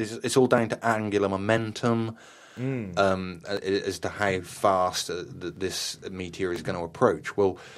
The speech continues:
Speaker 1: we quite often f-, have almost earth grazers on a regular basis. I, I, almost, uh, you know, twice a year you'll hear it on the news.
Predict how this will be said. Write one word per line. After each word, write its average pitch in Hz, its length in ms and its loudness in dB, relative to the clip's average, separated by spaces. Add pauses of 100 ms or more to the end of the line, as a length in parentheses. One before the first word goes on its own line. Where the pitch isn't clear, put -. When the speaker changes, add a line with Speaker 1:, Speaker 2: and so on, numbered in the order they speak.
(240)
Speaker 1:
we 131 260 6
quite 165 300 6
often 147 320 4
f-, - 400 -10
have 95 560 -4 (160)
almost 127 580 10
earth 90 320 -2
grazers 85 760 -4
on 117 120 0
a - 20 0
regular 110 320 4
basis. 113 560 4
I, 101 120 -2 (280)
I, 120 140 -4
almost, 139 480 6
uh, 113 140 -4
you 113 260 -6
know, 90 240 -2 (140)
twice 113 340 2
a - 20 -8
year 95 440 4
you'll 87 240 -6
hear 95 260 4
it 87 100 -4
on 95 140 -4
the 92 80 -4
news. 95 500 -4